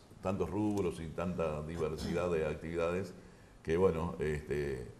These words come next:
eh, seguramente, eh, se deja un poco de lado también en algún momento la producción propia, la familia, en fin, para dedicar a los otros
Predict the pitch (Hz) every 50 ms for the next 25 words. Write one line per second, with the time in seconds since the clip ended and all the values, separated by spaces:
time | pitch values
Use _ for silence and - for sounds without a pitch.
0 | - - - - - - 60 67 67 67 - - 76 78 82 92 90 87 90 92
1 | 92 92 90 - 85 85 82 80 78 73 71 69 67 67 65 - - - - -
2 | - - - - - - - - 98 50 - - - - 101 - - - - 92
3 | 87 95 101 101 101 92 87 98 90 82 92 85 90 98 98 90 82 78 78 80
4 | 85 85 85 82 80 82 85 92 90 87 82 85 87 90 90 85 82 80 80 73
5 | 73 73 76 76 76 85 82 76 76 90 98 101 101 - - 80 82 76 76 73
6 | - 71 71 82 90 95 98 98 95 90 85 82 78 78 78 87 92 98 104 104
7 | - - - - - - - - - - 92 92 92 90 90 87 87 87 101 101
8 | 101 104 - - 95 98 98 98 - - 156 139 - 104 110